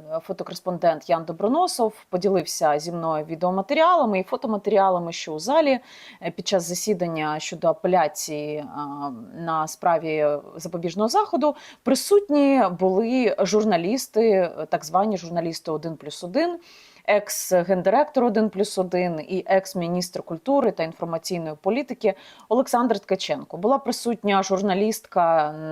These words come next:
Наталка Мосійчук, була присутня Алла Мазур, був присутній Юрій Горбунов. А, всі ці люди прийшли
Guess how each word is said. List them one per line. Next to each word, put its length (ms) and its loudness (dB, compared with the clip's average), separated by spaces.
Наталка 500 2
Мосійчук, 680 -10
була 180 0
присутня 560 -6
Алла 280 2
Мазур, 420 -2
був 200 0
присутній 580 -2
Юрій 300 2
Горбунов. 720 -2
А, 400 4
всі 280 2
ці 220 2
люди 600 4
прийшли 680 2